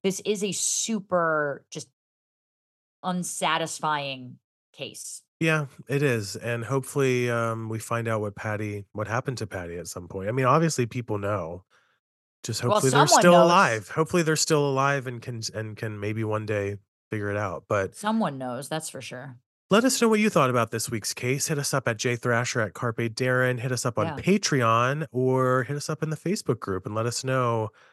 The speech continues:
Speaker 2: uh, what your thoughts are. Darren, let's get into some listener shout outs as we wrap up this week's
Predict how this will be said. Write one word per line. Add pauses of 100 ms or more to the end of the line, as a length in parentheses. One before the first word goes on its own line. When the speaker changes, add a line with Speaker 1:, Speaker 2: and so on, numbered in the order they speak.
(200)
Speaker 2:
uh, (100)
what
your
thoughts
are. (320)
Darren,
let's
get
into
some
listener
shout
outs
as
we
wrap
up
this
week's